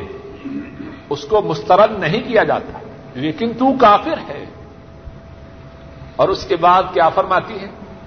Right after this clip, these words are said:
فَإِنْ أَسْلَمْتَ، اگر تو مسلمان ہو جائے، میں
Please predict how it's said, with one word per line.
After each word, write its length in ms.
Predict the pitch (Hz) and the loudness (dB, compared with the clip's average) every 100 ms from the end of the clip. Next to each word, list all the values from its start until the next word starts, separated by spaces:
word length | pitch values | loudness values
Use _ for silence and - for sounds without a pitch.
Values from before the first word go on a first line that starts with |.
| - - - - - - - - - - - | -20 -20 -20 -18 -18 -18 -18 -18 -18 -18 -4
فَإِنْ 720 | - 208 - 247 285 294 285 254 233 | 4 4 4 -2 -2 -2 -4 2 4
أَسْلَمْتَ، 540 | 262 - 247 285 330 - - - - - - - - - - - - - - - - - - 214 208 - - - - - - - - | 4 2 2 4 4 0 -14 -16 -18 -18 -20 -20 -20 -20 -20 -20 -20 -20 -20 -20 -20 -20 -20 -18 -18 -18 -18 -20 -20 -20 -18 -12 2
اگر 300 | 151 170 214 | 4 6 6
تو 320 | - - 262 233 | 4 2 4 6
مسلمان 840 | 220 226 226 220 220 254 277 269 | 4 6 4 4 6 6 4 2
ہو 200 | 247 254 | 4 4
جائے، 360 | 220 202 160 110 - - - - - - - - - - - - - - - - - - - - | 6 6 4 0 -10 -16 -18 -20 -20 -20 -20 -20 -20 -20 -20 -20 -20 -20 -20 -20 -20 -20 -20 -8
میں 220 | 151 185 | 0 0